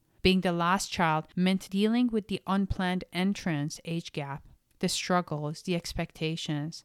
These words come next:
and the never-ending quest for validation. But hey, it's all part of the journey, right? In essence,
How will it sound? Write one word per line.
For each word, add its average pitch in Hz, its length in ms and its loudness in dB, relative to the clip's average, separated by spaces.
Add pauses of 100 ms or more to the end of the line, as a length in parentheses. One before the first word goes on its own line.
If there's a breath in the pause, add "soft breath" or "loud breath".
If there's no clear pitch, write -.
and 208 120 4
the 196 100 4
never-ending 190 840 2
quest - 460 -4
for 165 220 -2
validation. 151 920 -4 (500)
But 175 120 -2
hey, 175 380 -2 (240 soft breath)
it's - 180 -4
all 175 280 0
part 165 300 -2
of 170 120 -6
the 165 120 -2
journey, 156 440 -2
right? 156 380 -4 (1040)
In 202 160 2
essence, 160 600 0